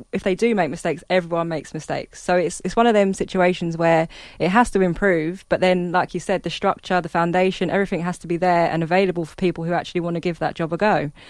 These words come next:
Um, and the, from grassroots, I think that's another thing. It's, it's difficult. It's a difficult place to go. I've, I've been at, you know, kids' games, and I've seen the abuse that, that referees get, and that's at kids, at a kids' level. So, you know, I, it doesn't surprise me that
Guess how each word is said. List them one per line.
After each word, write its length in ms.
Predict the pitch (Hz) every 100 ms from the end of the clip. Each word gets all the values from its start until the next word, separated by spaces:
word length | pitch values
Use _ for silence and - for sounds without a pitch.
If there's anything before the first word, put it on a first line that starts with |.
| - - - -
Um, 480 | 175 180 180 180 175 - -
and 160 | - 196
the, 200 | 190 135 - - - - _
from 220 | - 208
grassroots, 600 | 196 214 226 - 160 -
I 80 | 165
think 160 | 170 160
that's 260 | 185 -
another 300 | 190 180 185
thing. 260 | 170 170 165
It's, 280 | 156 185 -
it's 200 | 175 -
difficult. 520 | - 202 185 165 156
It's 100 | 165
a 60 | 180
difficult 360 | 196 180 175
place 220 | 175 165
to 100 | -
go. 160 | - 160
I've, 240 | 160 165
I've 140 | - 175
been 160 | 202
at, 200 | 185 - -
you 80 | 175
know, 140 | 160
kids' 260 | 151 185 -
games, 380 | 165 160 160 160
and 100 | 165
I've 140 | 175
seen 320 | - 196 180
the 120 | 170
abuse 400 | 160 160 185 175
that, 280 | - 151 - -
that 120 | 160
referees 580 | 170 - 165 160 147 - - - - -
get, 300 | 202 151 -
and 120 | 175
that's 200 | 202 202
at 100 | -
kids, 360 | - 220 - -
at 140 | 151
a 40 | 170
kids' 280 | 226 233
level. 280 | 175 143 147
So, 420 | 151 170 165 165 160
you 140 | - 208
know, 260 | 160 156 151
I, 280 | 160 - -
it 100 | -
doesn't 240 | 220 208
surprise 440 | 185 196 180 185 165
me 80 |
that 240 | 156 156